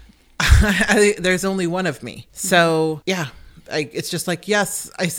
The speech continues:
even when I say no, people come back and say, you know, they try to make the offer more enticing. And it's like, "Oh, I'm actually not playing hard to get. I genuinely will kill myself if I have to do this." And,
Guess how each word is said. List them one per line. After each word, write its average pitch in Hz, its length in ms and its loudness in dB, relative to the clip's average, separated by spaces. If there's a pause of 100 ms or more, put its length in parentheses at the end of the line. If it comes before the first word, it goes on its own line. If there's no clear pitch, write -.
even 240 240 -2
when 220 100 -2
I 185 100 -2
say 180 240 -2
no, 180 260 0
people 170 240 -6
come 165 260 -6
back 147 460 -2
and 147 140 -8
say, 139 420 -4 (360)
you 175 100 -4
know, 156 60 -2
they 143 100 0
try 180 200 -2
to 156 60 -2
make 147 180 -4
the 147 120 -6
offer 135 240 -4
more 135 200 -6
enticing. 143 520 -6
And 135 100 -8
it's 127 80 -10
like, 143 160 -6
"Oh, 180 140 -2
I'm 185 160 -2
actually 190 240 -6
not 170 160 -6
playing 156 180 -6
hard 143 180 -4
to 123 60 -16
get. 139 360 -2 (280)
I 156 140 -2
genuinely 139 760 -2
will 143 160 -6
kill 156 200 -4
myself 123 380 -6
if 120 120 -10
I 127 80 -6
have 123 200 -6
to 127 100 -10
do 127 160 -10
this." - 320 -16 (500)
And, 135 580 -6